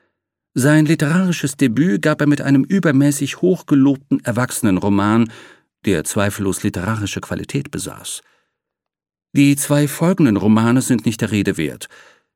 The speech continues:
Erwähnenswert ist lediglich, dass kein Mensch, schon gar nicht Ted Coles Verleger, Interesse an einem vierten Roman bekundete, der auch nie zustande kam. Stattdessen schrieb Ted sein erstes Kinderbuch.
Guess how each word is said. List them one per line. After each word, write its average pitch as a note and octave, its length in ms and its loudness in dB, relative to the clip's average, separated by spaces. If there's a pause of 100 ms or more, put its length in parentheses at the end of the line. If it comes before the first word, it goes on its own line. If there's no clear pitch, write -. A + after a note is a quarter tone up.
(180)
Erwähnenswert F3+ 680 2
ist - 180 -2
lediglich, C#3+ 480 2
dass - 300 -6
kein D#3 280 2
Mensch, B2 280 2
schon G2 300 0
gar G#2 180 2
nicht - 300 -4
Ted - 220 -4
Coles A2 300 -2
Verleger, G2 560 0
Interesse C3+ 560 0
an B2+ 140 2
einem C3 200 2
vierten - 380 0
Roman F#2 400 2
bekundete, A#2+ 600 0 (500)
der - 80 -2
auch - 120 -10
nie A#2 160 2
zustande - 460 -8
kam. - 300 -16 (1300)
Stattdessen D#3 720 0
schrieb - 360 -4
Ted D#3 280 -4
sein D3 160 2
erstes A2+ 480 -4
Kinderbuch. D#2 720 -4